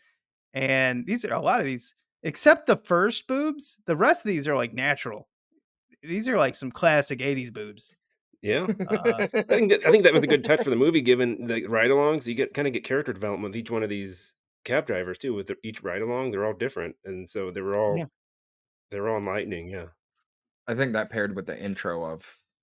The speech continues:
Speaker 3: the shenanigans of everybody really sets how everybody is.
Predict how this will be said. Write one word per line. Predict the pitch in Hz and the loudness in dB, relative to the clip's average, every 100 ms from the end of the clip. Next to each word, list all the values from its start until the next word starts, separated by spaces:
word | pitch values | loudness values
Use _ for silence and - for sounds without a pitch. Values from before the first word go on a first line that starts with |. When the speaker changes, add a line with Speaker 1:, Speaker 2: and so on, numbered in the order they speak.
| _ | _
Speaker 3:
the | 110 113 | -2 -2
shenanigans | - 107 101 98 101 95 85 | 0 -4 -4 -4 -4 -6 -8
of | 92 87 | -10 -10
everybody | 82 82 76 80 78 | -10 -12 -12 -14 -12
really | 92 104 95 | -8 -4 -4
sets | 90 - 87 80 - - - _ _ _ _ _ _ _ _ _ _ | -6 -8 -10 -10 -12 -16 -18 _ _ _ _ _ _ _ _ _ _
how | 90 | -8
everybody | 80 76 67 65 | -8 -12 -14 -14
is. | 50 - | -16 -20